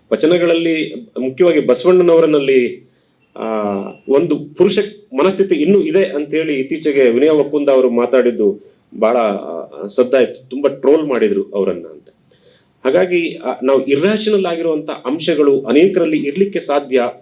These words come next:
ಮತ್ತು ಅನೇಕ ಸಂಗತಿಗಳಲ್ಲಿ ಇರ್ಲಿಕ್ಕೆ ಸಾಧ್ಯ. ಅದು ಇವತ್ತಿನ ಸಂದರ್ಭದಲ್ಲಿ ಅದು ರ್ಯಾಷನಲ್ ಎಷ್ಟರ ಮಟ್ಟಕ್ಕೆ ಅಂತೇಳಿ ನಾವು ಫಿಲ್ಟರ್ ಮಾಡಿ ನಿರ್ಧಾರ ಮಾಡಿ ಮುಂದಕ್ಕೆ, ಆ, ತಗೊಂಡೋಗ್ಬೇಕಾಗಿದೆ.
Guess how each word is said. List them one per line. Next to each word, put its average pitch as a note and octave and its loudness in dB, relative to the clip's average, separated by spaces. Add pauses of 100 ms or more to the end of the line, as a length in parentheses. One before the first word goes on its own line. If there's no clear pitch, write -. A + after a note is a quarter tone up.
(160)
ಮತ್ತು A#2+ -4
ಅನೇಕ C#3+ 2
ಸಂಗತಿಗಳಲ್ಲಿ D3+ 0
ಇರ್ಲಿಕ್ಕೆ C3 -2
ಸಾಧ್ಯ. A#2+ -2 (600)
ಅದು C#3 2 (440)
ಇವತ್ತಿನ G3 0 (320)
ಸಂದರ್ಭದಲ್ಲಿ C#3+ 0
ಅದು B2 0
ರ್ಯಾಷನಲ್ D3+ -2 (180)
ಎಷ್ಟರ C#3+ -2
ಮಟ್ಟಕ್ಕೆ D#3+ -4 (340)
ಅಂತೇಳಿ B2+ 2
ನಾವು A#2 2 (400)
ಫಿಲ್ಟರ್ B2 0
ಮಾಡಿ A#2 2
ನಿರ್ಧಾರ A2+ -2
ಮಾಡಿ A2 0
ಮುಂದಕ್ಕೆ, G#2+ -2 (220)
ಆ, F#2 -4
ತಗೊಂಡೋಗ್ಬೇಕಾಗಿದೆ. G#2 0